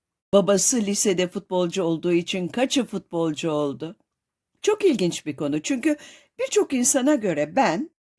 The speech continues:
kimliğimi erkeksi olarak konumlandırdığım için futbol oynamıştım ya da futbolculardan biri gibi olmak istemiştim. Ama öyle değildi. Lisede futbolcu olmak gibi bir niyetim yoktu. <laughs>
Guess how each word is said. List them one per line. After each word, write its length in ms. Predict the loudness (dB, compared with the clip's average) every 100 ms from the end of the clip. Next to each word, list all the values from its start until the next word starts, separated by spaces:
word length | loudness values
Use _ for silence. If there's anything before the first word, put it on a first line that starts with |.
| _
kimliğimi 560 | 0 2 4 4 4 0 0
erkeksi 540 | -2 -2 -6 -4 -2
olarak 440 | 0 -2 -2 -6
konumlandırdığım 1040 | -6 -2 0 2 2 2 -2 -4 -2 -2 -2
için 280 | -4 -6 -4
futbol 420 | -6 -4 -2 0
oynamıştım 680 | 0 0 -2 -4 -8 -10 -16 _ -20 -2
ya 180 | 0 4
da 180 | 2 0 _ -6
futbolculardan 1120 | -6 0 0 0 0 0 0 2 2 2 0
biri 200 | 0 0
gibi 200 | 0 0
olmak 400 | 0 0 -6 -8
istemiştim. 720 | -10 -6 -6 -4 -6 -8 -14 _ _ 2
Ama 240 | 4 4
öyle 300 | 4 2 2
değildi. 440 | 2 2 -2 -8 _ _ _ _
Lisede 420 | -4 2 2 2 0
futbolcu 560 | -2 -4 0 0 4
olmak 380 | 4 4 0 -2
gibi 280 | -4 -4 -2
bir 120 | -2
niyetim 460 | 0 0 -2 -4 -2
yoktu. 480 | -2 -4 -10 -12 -12 _ _
<laughs> 100 | 0